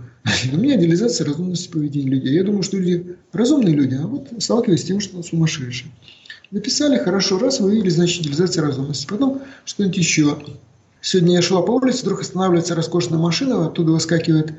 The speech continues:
красиво одетая женщина, бросается ко мне на шею, сказать: «Привет, привет».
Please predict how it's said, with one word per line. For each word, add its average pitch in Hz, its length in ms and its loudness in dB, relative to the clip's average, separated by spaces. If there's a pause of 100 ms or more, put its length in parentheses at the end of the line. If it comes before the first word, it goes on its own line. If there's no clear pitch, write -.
красиво 165 440 2
одетая 156 560 0 (360)
женщина, 214 540 -2 (440)
бросается 170 440 2
ко 175 120 2
мне 208 140 0
на 180 120 0
шею, 262 300 2
сказать: 175 420 -2
«Привет, 165 300 2
привет». 226 380 -2